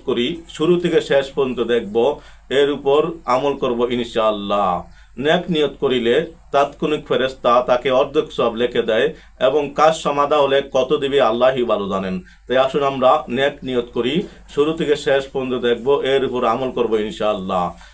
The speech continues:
সম্মানিত ভিউয়ার্স, যারা নতুন দেখেছি অবশ্যই একটি সাবস্ক্রাইব করে পাশে থাকা বেল আইকনটি ওপেন করে দেই। যারা করেছে তাদেরকে অসংখ্য ধন্যবাদ ও মোবারকবাদ।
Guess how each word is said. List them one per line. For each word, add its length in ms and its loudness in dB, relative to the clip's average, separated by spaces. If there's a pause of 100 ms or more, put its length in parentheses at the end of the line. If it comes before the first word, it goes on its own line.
(100)
সম্মানিত 460 0
ভিউয়ার্স, 600 0 (1080)
যারা 220 2
নতুন 380 0
দেখেছি 440 -4 (540)
অবশ্যই 400 0
একটি 220 -2
সাবস্ক্রাইব 560 -2
করে 180 0
পাশে 300 0
থাকা 220 0
বেল 160 2
আইকনটি 360 -2
ওপেন 220 -2
করে 220 0
দেই। 340 0 (260)
যারা 240 4
করেছে 340 0
তাদেরকে 400 0
অসংখ্য 460 0
ধন্যবাদ 580 0
ও 60 0
মোবারকবাদ। 680 -2